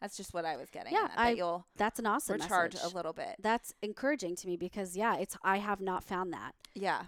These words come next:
Speaker 2: yet. So that is, that gives me some hope.
Speaker 1: Like forties.
Speaker 2: Thanks, Janelle.
Speaker 1: Like in the next,
Speaker 2: Okay,
Speaker 1: that
Speaker 2: I got,
Speaker 1: next
Speaker 2: I got five more
Speaker 1: decade.
Speaker 2: years.
Speaker 1: Yeah,
Speaker 2: <laughs>
Speaker 1: that next, that next
Speaker 2: I got
Speaker 1: decade.
Speaker 2: five more years of being tired as shit.
Speaker 1: <laughs>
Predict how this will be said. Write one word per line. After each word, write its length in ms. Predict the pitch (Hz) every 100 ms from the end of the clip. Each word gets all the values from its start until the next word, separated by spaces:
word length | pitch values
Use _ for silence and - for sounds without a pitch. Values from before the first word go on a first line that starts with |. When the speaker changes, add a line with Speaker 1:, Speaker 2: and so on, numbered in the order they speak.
| -
Speaker 2:
yet. 260 | 190 151 -
So 340 | - 202 175 185
that 280 | 180 180 -
is, 220 | 180 - - - 196 _ -
that 200 | 175 165 - -
gives 200 | 175 170
me 60 | 175
some 140 | 185
hope. 280 | 185 - -
Speaker 1:
Like 140 | 226 - _
forties. 380 | 175 - 160 202 - -
Speaker 2:
Thanks, 240 | - -
Janelle. 260 | - 143 202
Speaker 1:
Like 140 | 208
in 80 | 226
the 100 | 214
next, 460 | 180 160 - - -
Speaker 2:
Okay, 100 | 214
Speaker 1:
that 60 | 196
Speaker 2:
I 40 |
got, 80 | 175
Speaker 1:
next 200 | 190 -
Speaker 2:
I 60 | 202
got 200 | 190 -
five 220 | 185 180
more 80 | 185
Speaker 1:
decade. 140 | 180
Speaker 2:
years. 260 | 180 196 -
Speaker 1:
Yeah, 200 | 180 - -
Speaker 2:
<laughs> 140 | - -
Speaker 1:
that 100 | 208
next, 200 | 988 285 880 831 330 - 359 -
that 160 | 160 -
next 260 | 226 233 - -
Speaker 2:
I 80 | 294
got 120 | 320
Speaker 1:
decade. 100 | 320
Speaker 2:
five 240 | 285 262
more 100 | 277 277
years 280 | 262 269
of 60 | 247
being 160 | 247 214
tired 320 | 220 220 220
as 80 | 202
shit. 340 | - 196 - -
Speaker 1:
<laughs> 160 | - 226